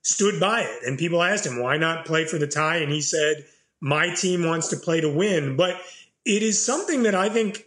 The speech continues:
has to be in coaches' minds is what will be the outcome of a tie in our division. And at the end of the season, we start seeing these playoff scenarios that say, "Well,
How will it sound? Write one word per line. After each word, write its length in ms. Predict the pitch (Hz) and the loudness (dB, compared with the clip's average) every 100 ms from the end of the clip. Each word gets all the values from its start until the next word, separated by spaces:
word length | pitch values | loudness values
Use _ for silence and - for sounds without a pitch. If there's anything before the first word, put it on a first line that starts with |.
| - | -6
has 400 | - 226 233 - | -2 0 0 -2
to 80 | |
be 180 | 180 175 | 0 2
in 100 | 170 | 0
coaches' 440 | 160 170 165 165 131 | 2 0 2 0 0
minds 640 | 151 202 139 120 135 151 | 2 2 2 0 0 -2
is 680 | 147 139 139 135 - - - _ _ _ | 0 0 2 -2 -4 -10 -18 _ _ _
what 480 | 139 127 160 202 175 | -6 2 2 2 2
will 260 | 196 220 | 4 4
be 200 | 165 156 | 2 2
the 180 | 160 175 | 2 2
outcome 420 | 139 147 170 165 | 2 0 0 2
of 140 | 143 143 | 2 2
a 60 | |
tie 640 | 160 143 135 127 123 147 143 - _ _ | 0 0 0 0 -2 -2 -6 -18 _ _
in 180 | 156 147 | 0 2
our 240 | 143 151 160 | 2 2 0
division. 540 | 160 247 220 131 127 | 0 0 0 -2 -4
And 400 | - 160 156 139 - _ _ _ _ - - | 0 0 0 -4 -8 _ _ _ _ -16 -2
at 160 | 185 | 0
the 160 | 147 202 | 2 2
end 80 | 311 | 2
of 60 | |
the 80 | 180 | 0
season, 420 | - 359 359 175 | 0 0 0 0
we 80 | 156 | 0
start 300 | - 190 160 | 0 0 0
seeing 280 | - 190 175 | 0 2 2
these 240 | 156 - | 0 0
playoff 300 | 185 285 196 | 0 2 0
scenarios 520 | - 160 139 135 135 | 0 0 0 2 0
that 140 | 135 135 | -2 0
say, 300 | 156 143 131 | 0 0 2
"Well, 340 | 135 131 131 | 0 0 -2